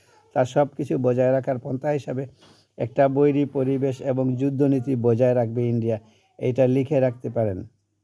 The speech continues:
যারা ভারতের অনুগ্রহ লাভের ইঁদুর দৌড়ে লিপ্ত হলো, তারাই বাংলাদেশের সবচেয়ে রেডিক্যাল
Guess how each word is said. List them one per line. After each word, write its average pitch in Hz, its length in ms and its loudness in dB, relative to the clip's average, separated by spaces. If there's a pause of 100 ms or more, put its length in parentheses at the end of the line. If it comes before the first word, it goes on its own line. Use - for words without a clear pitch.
(580)
যারা 135 640 2
ভারতের 131 520 -2
অনুগ্রহ 120 560 -4
লাভের 113 440 -2
ইঁদুর 131 400 0
দৌড়ে 123 280 2
লিপ্ত 131 320 0
হলো, 147 380 2 (720)
তারাই 151 400 2
বাংলাদেশের 131 720 -2
সবচেয়ে 123 460 -6
রেডিক্যাল 131 640 0